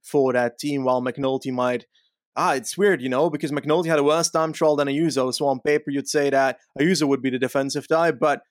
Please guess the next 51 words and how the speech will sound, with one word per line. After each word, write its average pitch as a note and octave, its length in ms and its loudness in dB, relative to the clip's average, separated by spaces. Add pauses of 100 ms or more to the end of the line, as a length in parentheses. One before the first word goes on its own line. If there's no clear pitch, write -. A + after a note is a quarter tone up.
(120)
McNulty D#3+ 460 -2
just C#3 240 -4
seems E3+ 300 2
like B2+ 220 -2
he's B2 140 -6
more B2 200 -2
of A#2 80 -8
the A#2 180 0 (320)
defensive C3 560 -4
type A#2+ 240 0 (100)
in C3+ 80 -4
a C3 80 -4
group, C3+ 260 -4
I B2 120 0
dare A#2+ 180 -2
to B2 100 -8
say, B2+ 220 -4
because B2 380 -4 (220)
when D3 120 -2
I C#3+ 100 2
think E3 220 -4
of D3+ 80 0
Ayuso, E3+ 420 2
I E3 60 2
think E3+ 300 -4
of D3 240 2 (320)
a C#3 80 2
rather D#3+ 220 4
attacky D3 460 0
rider. C3 480 2
Then C#3 120 -2
again, C#3 200 0
he C#3 60 -2
also C3+ 260 -2
attacks C3+ 300 -2
his C3 100 -14
teammates, B2 480 -6
so C3+ 140 -2
we B2+ 140 -4
might C3+ 220 -2
see D#3+ 160 -4
that C3+ 180 0
<laughs> - 40 -16
this E3+ 220 0
week. D#3 300 -6 (320)
But D#3 340 0
when D#3 140 -8
it D#3 100 -2
comes F#3 220 0
to E3+ 80 -4
Ayuso, F#3+ 540 2